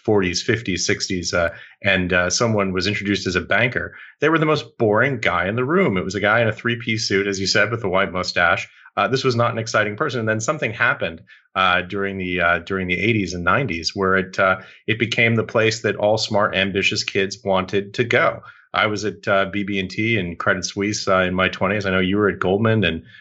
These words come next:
I think Morgan Stanley and then Deutsche Bank. There was a real,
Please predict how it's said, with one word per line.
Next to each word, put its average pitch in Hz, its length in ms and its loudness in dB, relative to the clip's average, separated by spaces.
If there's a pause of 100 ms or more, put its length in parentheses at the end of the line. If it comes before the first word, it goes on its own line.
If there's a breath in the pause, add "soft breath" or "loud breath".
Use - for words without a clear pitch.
(120)
I 90 60 -4
think 120 160 0
Morgan 101 280 2
Stanley 110 420 2
and 92 100 0
then 85 140 -2
Deutsche 92 340 -2
Bank. 123 260 0 (280 loud breath)
There 160 100 4
was 143 140 4
a 113 260 2
real, 151 560 0